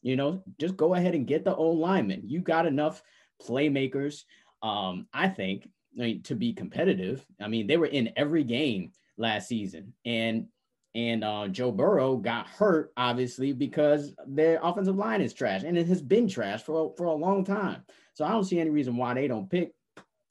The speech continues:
uh, Penei Sewell, uh, for their pick, which, you know, they pick fifth, we pick sixth. So that gives us an opportunity to get Chase. And Chase would be my number one pick because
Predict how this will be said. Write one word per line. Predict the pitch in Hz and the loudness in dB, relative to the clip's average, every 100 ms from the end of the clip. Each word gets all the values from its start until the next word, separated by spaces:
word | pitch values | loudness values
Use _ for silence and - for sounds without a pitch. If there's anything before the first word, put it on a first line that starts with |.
| - | -10
uh, | 123 110 90 87 - - | -6 -4 -6 -8 -12 -6
Penei | 143 131 | -2 -2
Sewell, | 117 - 170 165 160 - _ _ _ - | -4 -4 -2 0 -4 -8 _ _ _ -10
uh, | 104 95 | -4 -4
for | 92 - - 127 120 113 107 | -4 -14 -6 -2 0 0 -2
their | 95 92 135 147 | -4 -2 -2 -2
pick, | - 147 139 - _ - | 0 0 0 -8 _ -8
which, | 110 95 - - | -8 -8 -10 -6
you | 139 | -2
know, | 101 90 | -2 -2
they | 123 147 | 0 0
pick | 139 160 151 | 2 -2 -2
fifth, | - 170 185 - - | -2 -2 -2 -6 -10
we | 113 | -8
pick | 120 127 | -4 -6
sixth. | 95 - 165 - - _ _ _ _ | -8 -4 -4 -4 -16 _ _ _ _
So | - 117 | -6 2
that | 143 165 | 4 4
gives | 143 156 | 2 0
us | 135 131 | 0 -6
an | |
opportunity | 139 127 117 139 127 120 | -4 -4 -4 -4 -2 -2
to | 110 | -6
get | 95 110 | -4 -4
Chase. | 95 190 139 92 - - | -2 -2 -2 -4 -12 -16
And | 107 101 95 | -10 -6 -6
Chase | 95 190 190 | -2 2 2
would | 185 131 | 0 -2
be | 123 | 0
my | 104 | 0
number | 95 113 | 0 0
one | 156 165 185 | 0 0 0
pick | 185 110 85 _ _ _ | 0 -2 -2 _ _ _
because | - 98 117 101 98 | -10 -6 -2 -2 -2